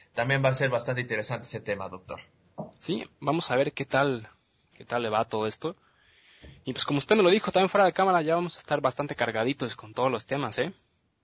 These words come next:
Speaker 1: Sí, sí, sí, sí, habrá que, a-, habrá, habrá que estar, este, haciendo más, mu-, mucho más, este, escauteo en los temas que vamos a elegir, ¿no le parece?
Speaker 2: Sí,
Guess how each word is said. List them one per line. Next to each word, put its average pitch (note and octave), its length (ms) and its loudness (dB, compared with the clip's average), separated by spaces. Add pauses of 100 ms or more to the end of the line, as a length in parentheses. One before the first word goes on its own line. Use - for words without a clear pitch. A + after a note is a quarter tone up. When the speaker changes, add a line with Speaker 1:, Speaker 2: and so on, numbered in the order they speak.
(140)
Speaker 1:
Sí, E3 440 4
sí, E3+ 280 0
sí, F3+ 140 -6
sí, F3+ 200 0
habrá C#3 420 0
que, C3+ 440 -6 (260)
a-, G#2+ 260 -6
habrá, C3+ 300 -2
habrá D#3 220 -6
que E3 80 -12
estar, D#3 280 -8
este, A#2 680 -10 (320)
haciendo D#3 360 -4
más, C#3+ 600 -2
mu-, C3+ 420 -2
mucho C3 300 -4
más, D3+ 240 -2
este, A2+ 720 -4
escauteo C#3 500 2
en D#3 60 -4
los C3+ 160 -4
temas C#3 260 -4
que B2+ 100 -4
vamos C3+ 280 0
a A#2 40 -6
elegir, A#2 340 -4
¿no B2+ 100 -2
le B2+ 100 2
parece? A#2+ 500 -2 (2250)
Speaker 2:
Sí, - 280 -6